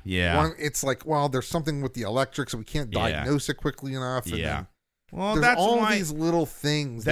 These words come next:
Speaker 1: that's
Speaker 2: can go
Speaker 1: why
Speaker 2: wrong
Speaker 1: they
Speaker 2: now.
Speaker 1: want the V tens back.
Speaker 2: Just
Speaker 1: It
Speaker 2: put the gas in the car and go.
Speaker 1: Yeah, yeah. But these, these power units, the, the, uh, battery just
Speaker 2: Yeah.
Speaker 1: adds more complicated,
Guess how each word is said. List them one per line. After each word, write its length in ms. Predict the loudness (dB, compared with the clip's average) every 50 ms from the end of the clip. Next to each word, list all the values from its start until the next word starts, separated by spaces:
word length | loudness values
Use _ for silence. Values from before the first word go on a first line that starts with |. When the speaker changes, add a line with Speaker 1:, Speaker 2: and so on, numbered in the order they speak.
| 4 4
Speaker 1:
that's 120 | 4 2 2
Speaker 2:
can 80 | 2
go 40 | 2
Speaker 1:
why 200 | 4 2 2 2
Speaker 2:
wrong 180 | 2 2 0 0
Speaker 1:
they 160 | 2 2 2
Speaker 2:
now. 80 | 0
Speaker 1:
want 200 | 0 -2 -4 -2 -4
the 60 | -4
V 200 | -2 -2 -2 -4
tens 420 | -4 -2 0 0 0 0 -2 -4
back. 320 | -4 -4 -4 -2 -4 -4 -4
Speaker 2:
Just 200 | 0 0 0 2
Speaker 1:
It 100 | 2 0
Speaker 2:
put 140 | -2 -2 -2
the 60 | -4
gas 400 | -2 0 0 0 0 0 -2 -2 -2
in 60 | -2
the 60 | -2
car 240 | -2 -2 -4 -4 -4
and 120 | -6 -6 -4
go. 400 | -2 0 0 0 0 -2 -6 -6
Speaker 1:
Yeah, 440 | -4 0 2 4 4 4 4 2 0 -4
yeah. 260 | -6 -4 -2 -2 -2 -2
But 300 | -2 -2 -4 -4 -4 -4
these, 360 | -2 -2 -2 -4 -4 -6 -6
these 180 | -6 -6 -6 -8
power 380 | -8 -6 -4 -4 -2 -2 -2
units, 500 | -4 -4 -4 -4 -4 -4 -6 -8 -10 -12
the, 380 | -8 -6 -6 -4 -4 -6 -6 -8 -8
the, 240 | -6 -6 -4 -4 -4
uh, 40 |
battery 640 | -4 -4 -4 -4 -4 -4 -4 -4 -4 -4 -4 -6 -6
just 260 | -6 -4 -4 -4 -4
Speaker 2:
Yeah. 80 | -6 -8 -6 -6
Speaker 1:
adds 340 | -4 -2 -2 -2 -4 -4
more 320 | -6 -4 -4 -2 -2 -2 -4
complicated, 1000 | -6 -6 -6 -6 -6 -6 -6 -8 -8 -6 -6 -6 -4 -4 -4 -6 -6 -6 -8